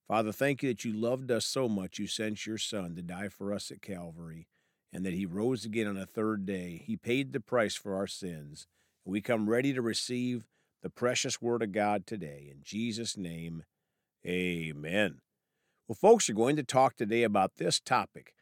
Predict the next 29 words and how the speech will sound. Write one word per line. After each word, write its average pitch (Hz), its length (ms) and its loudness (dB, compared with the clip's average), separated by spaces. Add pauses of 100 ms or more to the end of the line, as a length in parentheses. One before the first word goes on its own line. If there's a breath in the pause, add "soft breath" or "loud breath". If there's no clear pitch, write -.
(220)
How 180 260 10
important 147 640 6
are 107 320 8
our 95 260 4
words? 87 680 -2 (500)
My 131 140 8
friends, 156 360 6
our 135 260 8
words 143 400 6
are 85 80 -4
critically 135 580 4
important. 82 640 -8 (540)
In 107 100 0
fact, 135 400 6
we 156 160 6
can't 131 380 2
be 131 100 4
born 135 380 4
again 123 560 2 (340)
without 113 380 4
speaking 123 640 0
the 92 80 0
right 110 340 6
words 117 500 4
from 90 240 -4
our 98 200 2
heart. 92 420 -2 (580)
In 123 160 6
addition, 104 800 6